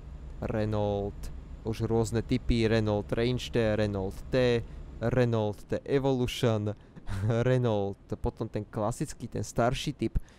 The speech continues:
Máme Mercedes, Mercedes Actros, máme Scaniu, Scaniu R, Scaniu S, Scaniu R dvetisícdvanásť, dvetisíc osemnásť tuším.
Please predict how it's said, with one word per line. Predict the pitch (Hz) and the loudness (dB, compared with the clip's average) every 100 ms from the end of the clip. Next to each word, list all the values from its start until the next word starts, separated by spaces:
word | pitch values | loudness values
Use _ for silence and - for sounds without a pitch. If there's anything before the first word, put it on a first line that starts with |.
| - - - | -20 -20 -8
Máme | 113 104 104 | -2 -2 2
Mercedes, | 123 139 - 113 107 120 | 2 2 0 -4 -4 0
Mercedes | 135 143 135 127 - | -2 -2 -2 -4 -4
Actros, | - 139 - - 110 107 - | -6 -2 -2 0 0 -2 -6
máme | 110 107 107 | -6 -4 -6
Scaniu, | - 143 135 135 120 | -4 -2 0 0 -2
Scaniu | 107 - 120 110 104 101 - | -2 -2 -2 0 0 -4 -2
R, | 143 143 | 0 2
Scaniu | 127 - 113 104 104 101 - | 0 -2 -2 0 0 0 -2
S, | 139 139 - - - | 0 0 0 -8 -10
Scaniu | - 117 110 113 110 101 | -2 0 2 2 0 0
R | 127 123 | 0 0
dvetisícdvanásť, | 113 113 113 - 107 101 101 - - 110 101 98 95 - - 110 123 156 147 127 117 113 | 0 -2 -4 -6 -6 -6 -8 -8 -4 0 0 0 -2 -6 -6 -2 2 2 2 2 0 -2
dvetisíc | 110 117 - 104 95 - - - - - - - - | -4 -4 -4 -6 -6 -6 -10 -10 -12 -12 -12 -12 -4
osemnásť | 131 - 175 156 135 120 - | -2 2 2 4 2 0 -2
tuším. | 123 - 113 104 | -2 0 -2 -2